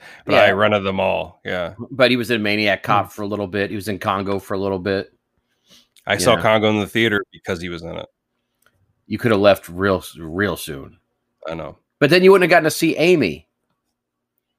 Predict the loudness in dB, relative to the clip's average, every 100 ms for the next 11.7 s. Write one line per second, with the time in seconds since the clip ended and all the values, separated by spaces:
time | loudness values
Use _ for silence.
0 | _ _ _ _ _ _ _ -12 -6 -4
1 | -4 -8 _ _ _ -4 -2 -2 -2 -2
2 | -2 -6 -6 -12 _ _ _ _ _ _
3 | _ -2 0 2 2 0 0 0 0 0
4 | -2 -2 -2 -2 -6 -8 -2 0 0 -2
5 | 0 2 4 2 -4 -18 _ _ _ _
6 | _ _ 0 2 4 2 0 -2 0 2
7 | 0 0 -6 -12 _ _ -18 -16 -6 -4
8 | 0 0 0 0 0 0 -4 _ _ _
9 | -8 -4 -2 -2 2 4 4 2 -10 _
10 | _ _ _ _ _ -10 0 2 2 2
11 | 2 4 0 -2 -8 -12